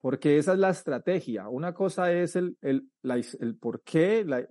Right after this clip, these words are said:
lo queremos hacer y otra cosa es estrategia, que es el veinte por ciento, es monetizar algo. Porque debemos tener una buena relación con el dinero, debemos tener una buena relación con nuestras finanzas, debemos tener una buena relación con la abundancia, con la prosperidad, que es un estado mental,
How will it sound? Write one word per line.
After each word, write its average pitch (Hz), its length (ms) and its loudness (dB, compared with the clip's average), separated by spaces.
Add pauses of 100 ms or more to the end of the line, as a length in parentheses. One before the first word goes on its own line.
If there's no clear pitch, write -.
lo 120 180 -4
queremos 127 380 -4
hacer 160 340 0
y 156 40 4
otra 147 220 -2
cosa 156 300 -2
es 151 140 -4
estrategia, 151 540 -4
que 147 100 -8
es - 80 -6
el 165 100 0
veinte 170 360 -4
por 135 180 -8
ciento, 175 420 -6
es - 100 -20
monetizar 147 520 -2
algo. 135 300 -4 (760)
Porque 147 260 -2
debemos 170 300 4
tener 165 160 0
una 185 140 0
buena 185 300 2
relación 147 340 -4
con 170 140 -8
el 156 120 -4
dinero, 131 420 -4 (180)
debemos 135 320 -2
tener 123 180 0
una 143 160 -2
buena 147 280 -2
relación 156 540 -2 (360)
con 131 100 -2
nuestras 123 320 -4
finanzas, 123 600 -4
debemos 123 340 -4
tener 120 200 -2
una 143 160 -6
buena 151 400 -2 (280)
relación 131 460 -4
con 156 160 -4
la 147 80 0
abundancia, 139 560 -2
con 123 140 -8
la 117 100 -8
prosperidad, 117 760 -4 (360)
que 160 100 0
es 165 140 0
un 208 80 -2
estado 208 420 0
mental, 139 520 -4